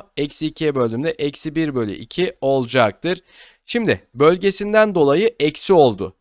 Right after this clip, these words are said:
Değil mi? Kosinüs bölgesinden dolayı eksi oldu ikinci bölge olduğu için. Normalde cos alfa bir bölü iki olması için altmış derece olmalı. Cos alfa, bunu da hemen hatırlayalım. Cos alfa neye eşit oluyordu? Eksi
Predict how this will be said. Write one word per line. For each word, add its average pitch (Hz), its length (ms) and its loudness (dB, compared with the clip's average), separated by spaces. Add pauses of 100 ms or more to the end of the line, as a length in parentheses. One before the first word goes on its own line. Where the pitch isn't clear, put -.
Değil 180 180 -4
mi? 117 180 -4
Kosinüs 143 500 -8
bölgesinden 139 600 -2
dolayı 120 260 -2
eksi 131 280 -6
oldu 107 180 -2
ikinci 104 320 -10
bölge 95 240 -6
olduğu 87 260 -8
için. 170 280 -8 (340)
Normalde 170 560 0
cos - 220 -8
alfa 151 340 0
bir 147 180 -4
bölü 143 140 0
iki 131 200 -4
olması 113 360 -2
için 175 140 -8
altmış 151 400 -4
derece 101 300 -4
olmalı. 98 560 -4 (420)
Cos 165 340 -2
alfa, 123 480 0
bunu 131 160 -4
da 127 40 -2
hemen 123 200 -2
hatırlayalım. 113 720 -4 (420)
Cos 151 240 -4
alfa 135 580 0
neye 131 240 -4
eşit - 220 -8
oluyordu? 101 680 -4
Eksi 131 500 -6